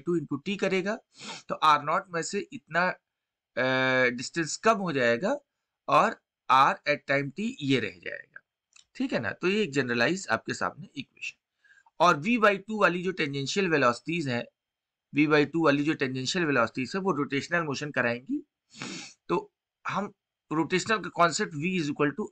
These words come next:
r omega वहां पे लगा देंगे, v is equal to r omega। तो ये वाला जो v है टेंजेंशियल वेलोसिटी वाला, ये है v by टू is equal to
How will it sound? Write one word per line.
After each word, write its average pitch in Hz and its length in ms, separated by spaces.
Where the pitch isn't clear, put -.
r 143 180
omega 139 380
वहां 123 220
पे - 60
लगा 101 240
देंगे, - 340
v 143 200
is 131 100
equal 120 220
to - 120
r 131 220
omega। 107 380
तो 147 60
ये 139 280
वाला 202 260
जो 175 200
v 185 220
है 160 80
टेंजेंशियल 147 500
वेलोसिटी 131 400
वाला, 117 260
ये 190 220
है 220 120
v 165 220
by 135 180
टू 214 120
is 165 140
equal 202 320
to 214 140